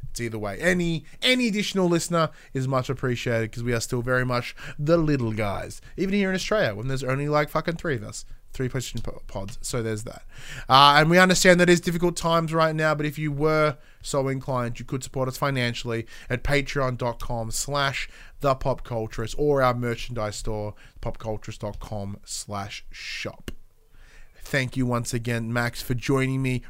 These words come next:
remotely from your little studio s-, office space.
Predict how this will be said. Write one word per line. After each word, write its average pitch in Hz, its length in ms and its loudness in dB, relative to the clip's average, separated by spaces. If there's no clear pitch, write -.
remotely 147 760 4
from 123 220 -4
your 123 160 0
little 120 240 -2
studio 135 580 0
s-, - 280 0
office 139 320 0
space. - 720 4